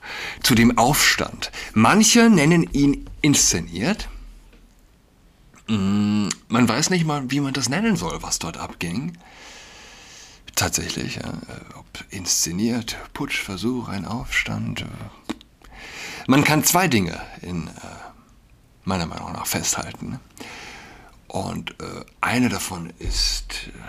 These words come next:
eine Sache ist hu-, hundertprozentig wichtig und richtig. Ähm, nicht, dass der Westen sich zu früh gefreut hat. Das ist, ähm, die mehr oder weniger nebensächliche Sache. Man wusste ja mehr oder weniger nicht so ganz, was passiert.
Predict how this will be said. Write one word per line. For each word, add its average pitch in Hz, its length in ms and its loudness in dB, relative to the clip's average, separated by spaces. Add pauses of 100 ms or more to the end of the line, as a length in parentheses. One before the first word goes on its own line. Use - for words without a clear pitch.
eine 107 160 -14
Sache 87 320 -10
ist - 320 -12
hu-, - 100 -10
hundertprozentig 92 1040 0
wichtig - 480 0
und 80 220 -8
richtig. - 600 -6 (1500)
Ähm, 87 360 -6
nicht, 147 300 2
dass 127 140 0
der 110 160 2
Westen 113 260 0
sich 107 180 -4
zu - 120 -4
früh - 180 -6
gefreut - 420 -10
hat. - 200 -12 (220)
Das - 200 -4
ist, - 400 -8 (100)
ähm, - 280 -16 (840)
die 85 160 -2
mehr 98 220 0
oder 92 140 0
weniger 87 280 -2
nebensächliche 87 800 -4
Sache. 92 280 -6
Man 85 220 -4
wusste 135 300 -4
ja 65 40 -8
mehr - 140 -10
oder - 180 -16
weniger - 400 -14 (920)
nicht 117 220 -4
so - 120 -4
ganz, - 400 -4
was - 240 -4
passiert. - 720 -8